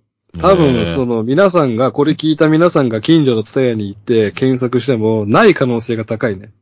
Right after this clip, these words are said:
Speaker 2: まあ、あとは単館で見たとかね。公開当時。
Speaker 1: いや、ないでしょう。
Speaker 2: <laughs> いやいやいやいや。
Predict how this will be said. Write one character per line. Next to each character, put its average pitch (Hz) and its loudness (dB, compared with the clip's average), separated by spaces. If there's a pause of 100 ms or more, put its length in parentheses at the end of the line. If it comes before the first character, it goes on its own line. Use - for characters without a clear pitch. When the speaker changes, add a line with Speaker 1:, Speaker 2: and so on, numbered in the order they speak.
(520)
Speaker 2:
ま 104 -4
あ、 76 -4
あ 107 -2
と 107 0
は 92 -2
単 107 0
館 101 0
で 92 0
見 90 2
た 80 -2
と 69 -8
か 60 -10
ね。 76 -6 (680)
公 80 -4
開 76 -2
当 73 -6
時。 - -12
Speaker 1:
い - -20
や、 143 -8
な 135 0
い 165 4
で 131 2
し - -6
ょ 101 -8
う。 95 -20 (420)
Speaker 2:
<laughs> 170 4
い - 4 (220)
や 180 4
い 170 2
や - -
い 175 4
や 147 4
い 131 2
や。 98 -2